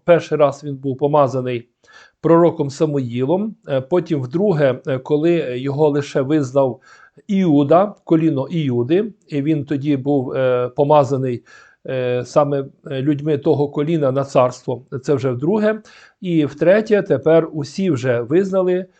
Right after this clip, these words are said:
всі ізраїльтяни, що він, е, для них є, е, цар. І тому знову відбувається це помазання, або ми ще його розуміємо як сприйняття,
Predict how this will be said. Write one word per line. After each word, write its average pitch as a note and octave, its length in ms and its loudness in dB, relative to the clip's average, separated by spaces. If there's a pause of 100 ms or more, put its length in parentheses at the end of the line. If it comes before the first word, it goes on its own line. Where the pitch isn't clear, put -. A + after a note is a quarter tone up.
(180)
всі - 240 -6
ізраїльтяни, D3+ 920 0
що C#3 200 -4
він, C3+ 300 -4
е, B2 220 -4
для B2 120 -4
них C#3 320 -8
є, A#2+ 320 -2
е, A#2+ 180 -4
цар. A2+ 360 -4 (340)
І D#3+ 80 -6
тому D3+ 260 0
знову D#3+ 320 2
відбувається C3+ 600 0
це B2+ 280 -4
помазання, F3 800 -2
або C3+ 300 -2
ми D3 200 -6
ще C#3 200 -8
його C3+ 340 0 (720)
розуміємо C#3+ 720 0
як C#3+ 240 0
сприйняття, C#3 1040 -2